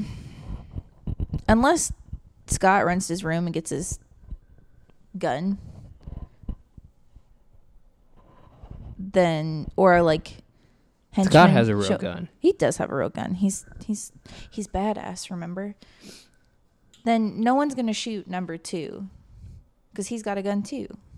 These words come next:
Speaker 1: So Austin saunters over. Number two sits down at the conference table. Huge mistake.
Speaker 2: And what's
Speaker 1: Huge
Speaker 2: happened with
Speaker 1: mistake.
Speaker 2: Frau so far?
Speaker 1: She's just been a s-,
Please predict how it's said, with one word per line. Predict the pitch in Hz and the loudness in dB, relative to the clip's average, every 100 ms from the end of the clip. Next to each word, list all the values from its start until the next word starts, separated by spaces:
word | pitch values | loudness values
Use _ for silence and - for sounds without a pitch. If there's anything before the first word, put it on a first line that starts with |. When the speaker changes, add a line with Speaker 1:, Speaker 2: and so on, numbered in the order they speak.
| - - - - - - - - | -20 -20 -20 -20 -20 -20 -20 -20
Speaker 1:
So | - - 226 220 214 - - - _ _ _ _ _ _ _ _ - - | -6 4 6 6 2 -6 -20 -20 _ _ _ _ _ _ _ _ -18 0
Austin | 226 269 302 277 | 2 2 2 4
saunters | 254 240 247 233 | 6 6 6 6
over. | 208 202 202 196 196 196 - - - - - - - - | 6 6 4 6 4 2 -2 -14 -20 -20 -20 -20 -20 -6
Number | 240 254 | -2 0
two | 240 247 | 0 -2
sits | 226 214 - | -2 -4 -2
down | 202 196 190 | 0 2 2
at | 202 | 0
the | |
conference | - 180 180 175 - | -2 -4 -4 -6 -4
table. | 185 175 180 170 170 185 - _ _ - - _ _ - | -2 0 2 2 2 -2 -8 _ _ -20 -20 _ _ -8
Huge | - 311 285 233 | 4 6 8 6
mistake. | 185 - 147 156 - - - - - _ - - _ _ - _ _ - | 0 0 -2 -2 -4 -10 -16 -20 -20 _ -20 -20 _ _ -20 _ _ -2
Speaker 2:
And | 240 | 8
what's | 302 311 | 12 12
Speaker 1:
Huge | 285 | 12
Speaker 2:
happened | 262 202 127 | 8 6 6
with | 110 | 4
Speaker 1:
mistake. | - | 2
Speaker 2:
Frau | - 104 104 | 0 2 2
so | 104 - | -2 -8
far? | - - - - - - - _ _ _ _ _ - | -10 -10 -10 -10 -14 -20 -20 _ _ _ _ _ -8
Speaker 1:
She's | 214 208 | -4 -4
just | 202 - | -6 -10
been | - | -10
a | |
s-, | 196 - | -10 -12